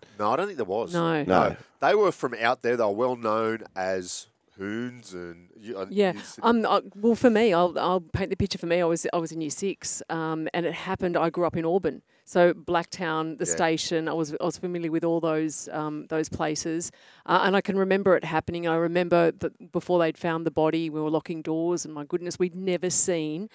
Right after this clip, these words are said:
Speaker 2: I mean, a-, even me as a, a, a child, I was exposed to probably not the detail, 'cause I've since read the book and all the
Speaker 1: Yeah.
Speaker 2: rest of it, but I do remember just being really scared about these individuals because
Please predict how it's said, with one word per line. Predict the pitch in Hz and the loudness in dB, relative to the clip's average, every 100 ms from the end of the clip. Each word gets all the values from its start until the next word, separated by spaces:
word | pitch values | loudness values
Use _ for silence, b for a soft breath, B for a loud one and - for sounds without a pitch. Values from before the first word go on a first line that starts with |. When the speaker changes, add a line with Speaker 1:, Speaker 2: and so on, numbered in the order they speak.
| B B - | B B 2
Speaker 2:
I | |
mean, | 196 233 | 4 6
a-, | 208 - | 4 4
even | 214 214 196 | 2 2 2
me | 175 175 165 | 4 2 0
as | 175 160 - | 0 0 -4
a, | 165 - | -6 -6
a, | - - | -8 -8
a | |
child, | - 170 156 185 156 - - - | -6 -2 0 2 0 -2 -8 0
I | 170 | 2
was | 180 175 | 2 -2
exposed | - - 170 175 151 | -4 0 2 2 0
to | - 170 165 151 B B | -2 2 2 -2 B B
probably | - 240 180 175 | 2 2 4 0
not | 160 | 0
the | 160 | 0
detail, | 262 180 185 156 135 190 277 - | 0 0 0 -4 -4 -4 -6 -10
'cause | - | -6
I've | 156 139 | -6 -6
since | 175 156 - | -8 -8 -4
read | 147 | -6
the | 143 | -6
book | 143 170 | -12 -8
and | 185 | -6
all | 160 | -4
the | |
Speaker 1:
Yeah. | 147 | -4
Speaker 2:
rest | - | -6
of | 151 | -4
it, | 151 | -4
but | 160 | 0
I | 165 | 0
do | 160 208 | 0 0
remember | 214 185 170 | 2 0 -2
just | 156 151 - | -4 -6 -4
being | 160 160 | -6 -4
really | 165 185 151 | -6 -4 -2
scared | - - 165 170 | -4 -2 -2 -2
about | 160 151 | -2 -2
these | 160 151 | -2 -4
individuals | 175 160 208 196 165 | -4 -6 -6 -4 -2
because | - 165 170 | -2 -2 -2